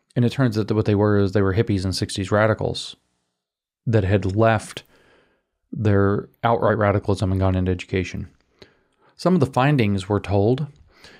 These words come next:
were that students learn by how,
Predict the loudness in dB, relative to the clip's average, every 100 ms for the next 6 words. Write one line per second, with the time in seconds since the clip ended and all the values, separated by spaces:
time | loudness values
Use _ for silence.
0 | _ -2 0 0 0 0 -2 -4 -4 0
1 | 2 2 0 0 0 0 2 2 2 2
2 | -2 -6